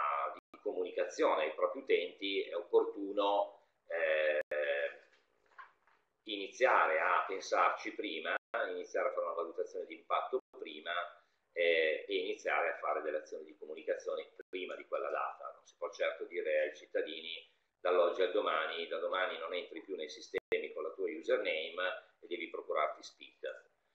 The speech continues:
perché comunque i tempi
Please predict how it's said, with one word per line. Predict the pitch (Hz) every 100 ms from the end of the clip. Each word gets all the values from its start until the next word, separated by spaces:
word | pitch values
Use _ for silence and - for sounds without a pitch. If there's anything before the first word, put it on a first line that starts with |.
| _ _ -
perché | 139 - - 80 101 - -
comunque | 95 90 90 95 98 98 98 - _ _
i | 98
tempi | 110 110 -